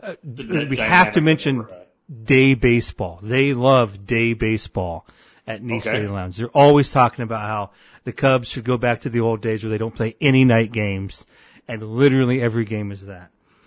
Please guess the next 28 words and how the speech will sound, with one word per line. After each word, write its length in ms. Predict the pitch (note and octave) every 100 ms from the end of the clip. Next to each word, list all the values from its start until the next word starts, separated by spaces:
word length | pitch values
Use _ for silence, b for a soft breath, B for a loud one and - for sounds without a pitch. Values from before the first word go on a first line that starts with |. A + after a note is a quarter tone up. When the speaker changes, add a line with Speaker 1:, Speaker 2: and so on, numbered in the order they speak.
| b _
Speaker 1:
So 380 | - B2 A2 A2
day 360 | A#2 A#2+ C3
baseball, 520 | C#3+ B2+ A#2+ - B2 A#2
and 200 | C3 B2+
that's, 240 | F3 -
I 120 | E3 E3+
think 160 | F3+
that 140 | F3+ D#3
very 340 | G#2+ D3+ D3
much 240 | C3+ B2+ B2
relates 480 | G#2 A2 A#2 - -
to 220 | C3+ A#2
the, 460 | A2 A#2 A2+ A#2
uh, 300 | A2+ G#2+ G#2+ G#2 _ _ _ _ _ _ -
holdout 440 | C#3+ C3+ B2+ A#2+
factor, 400 | - A#2+ A#2 C#3
'cause 120 | C3
I'm 120 | B2+
sure 180 | A#2+ -
everybody 380 | A#2+ B2+ B2 A#2
else 280 | C#3 F3+ -
is 140 | G2+
like, 160 | G#2 G2
"No, 160 | C3+
actually, 460 | B2 C#3+ - A#2 G#2
it's 180 | G2 -
great 400 | _ B2 C#3+ D3+
when 320 | C3+ G#2+